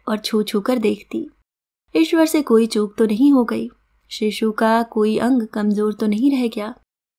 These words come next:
ईश्वर ने कोई कमी छोड़ दी हो, पार्वती नहीं चूकती। नवजात को लेकर संबंधित चिकित्सक के पास भागती, इलाज करवाती।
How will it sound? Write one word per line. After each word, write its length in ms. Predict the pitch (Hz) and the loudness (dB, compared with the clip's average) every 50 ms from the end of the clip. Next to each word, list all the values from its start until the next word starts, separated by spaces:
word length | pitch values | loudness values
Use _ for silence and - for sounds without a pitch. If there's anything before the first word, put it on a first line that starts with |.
| _ _ _ _ | _ _ _ _
ईश्वर 360 | 330 330 320 - 320 311 311 294 | 0 0 0 2 2 2 4 4
ने 140 | 302 294 | 2 2
कोई 220 | 277 - 220 226 226 | 2 0 0 0 0
कमी 280 | 220 214 208 220 220 | -2 -2 0 0 0
छोड़ 280 | 214 - - 214 208 202 | -2 -2 -2 -2 -2 0
दी 160 | 208 254 269 | 0 0 0
हो, 280 | 254 240 226 240 - _ - | 0 -2 -4 -6 -10 _ -4
पार्वती 440 | 220 202 208 202 208 208 - 214 | -4 -2 -2 -4 -4 -4 -4 -4
नहीं 200 | 214 214 233 277 | -2 2 2 2
चूकती। 500 | 269 - 240 220 - _ - 220 - 285 - _ _ _ _ _ _ _ _ _ _ _ _ _ _ _ _ _ _ _ _ _ _ _ _ _ _ 302 | 2 2 -2 -4 -4 _ -12 -12 -12 -12 -14 _ _ _ _ _ _ _ _ _ _ _ _ _ _ _ _ _ _ _ _ _ _ _ _ _ _ 2
नवजात 460 | 320 320 311 277 269 254 254 262 - | 4 4 4 4 4 2 2 0 0
को 100 | - 240 | 0 2
लेकर 460 | 220 226 240 240 - 220 233 - 240 | 2 2 2 0 -2 -6 -6 -6 -10
संबंधित 840 | - - - 220 214 214 208 214 208 208 208 226 226 233 220 226 | -8 -6 -2 0 0 0 0 0 0 0 0 2 2 0 0 -2
चिकित्सक 400 | - 214 - 208 202 - 226 214 | -6 -4 -4 -4 -4 -2 -4 -2
के 100 | 214 220 | -2 -2
पास 280 | 208 214 202 208 202 - | -2 -2 -4 -4 -4 -2
भागती, 520 | - 247 254 247 247 _ 233 233 247 - _ - | -2 -2 -2 -2 -2 _ -6 -8 -8 -10 _ -4
इलाज 360 | 294 302 302 294 294 285 285 | -2 2 2 2 2 0 0
करवाती। 580 | - 226 214 208 208 208 208 - - 247 - | -2 -4 -4 -2 -4 -6 -8 -8 -10 -12 -12